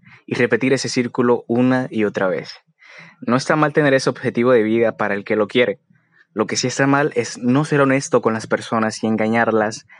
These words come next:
para satisfacer tus necesidades y tus caprichos. Una persona madura considero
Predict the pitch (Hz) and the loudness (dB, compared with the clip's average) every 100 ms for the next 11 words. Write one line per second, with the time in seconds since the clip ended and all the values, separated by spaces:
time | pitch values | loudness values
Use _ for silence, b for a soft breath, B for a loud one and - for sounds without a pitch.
0 | b _ 107 104 110 107 113 - 120 - | b _ -6 -4 -8 -6 -4 -2 -2 0
1 | 139 123 107 110 113 113 113 107 - 113 | -2 0 -4 -4 0 2 2 0 -4 -8
2 | 110 117 - 110 - 110 - - _ _ | -6 -6 -4 -4 -2 -4 -4 -12 _ _
3 | _ _ _ - - 117 113 117 127 123 | _ _ _ -18 -2 0 2 0 0 2
4 | 117 113 117 113 110 110 123 120 120 123 | 2 4 2 0 -2 -2 2 4 4 2